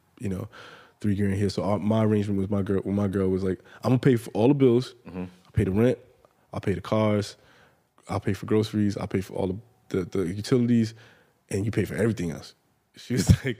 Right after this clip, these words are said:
Speaker 1: "Well, what's left?" I was like, "You'll see." Um, <laughs> but, like, she paid for everything else. It was like, you know, but she was starting her company at the time too. So, you know, we was, we was, we was struggling together, bro. Like, we was really doing our shit, putting our shit together. So, you know,
Speaker 2: You,
Speaker 1: now
Speaker 2: you
Speaker 1: I had to
Speaker 2: hold
Speaker 1: wait.
Speaker 2: off on the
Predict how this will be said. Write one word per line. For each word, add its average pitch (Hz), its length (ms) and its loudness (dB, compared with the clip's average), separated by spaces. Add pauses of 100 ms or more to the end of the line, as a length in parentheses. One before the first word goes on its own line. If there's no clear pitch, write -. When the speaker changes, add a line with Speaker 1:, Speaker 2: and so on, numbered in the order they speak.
(300)
Speaker 1:
"Well, 117 120 -4
what's 135 200 2
left?" 143 320 0 (260)
I - 60 -14
was 98 40 -8
like, 95 80 -6
"You'll 123 100 0
see." 92 180 -10 (380)
Um, 113 240 0 (360)
<laughs> - 340 -2
but, 139 220 2
like, 110 260 -2
she 151 120 -4
paid 139 200 2
for 151 80 2
everything 147 240 0
else. 113 200 0
It 110 40 -2
was 110 160 -2
like, 104 320 0
you 127 80 0
know, 107 120 2
but 120 140 -2
she 170 100 0
was 143 100 4
starting 127 220 2
her 147 80 4
company 117 280 0
at 101 60 0
the 101 40 -8
time 98 240 0
too. 113 180 0
So, 90 320 -2
you 104 100 -2
know, 92 140 -2
we 104 140 0
was, 101 160 -4
we 107 180 2
was, 104 160 -2
we 107 100 -2
was 123 80 2
struggling 113 340 0
together, 110 280 2
bro. 95 200 0
Like, 95 180 0
we 104 120 2
was 104 80 2
really 101 220 2
doing 101 320 -2
our 95 100 0
shit, - 300 -8
putting 110 160 -6
our 98 60 -4
shit - 160 -10
together. 107 260 -6 (640)
So, 98 260 2 (140)
you 117 100 4
know, 95 220 2 (280)
Speaker 2:
You, 113 120 0
Speaker 1:
now 117 200 6
Speaker 2:
you 117 40 4
Speaker 1:
I 113 60 4
had 120 140 2
to 117 60 4
Speaker 2:
hold 110 120 6
Speaker 1:
wait. 113 100 6
Speaker 2:
off 98 260 0
on 98 120 0
the 90 180 -4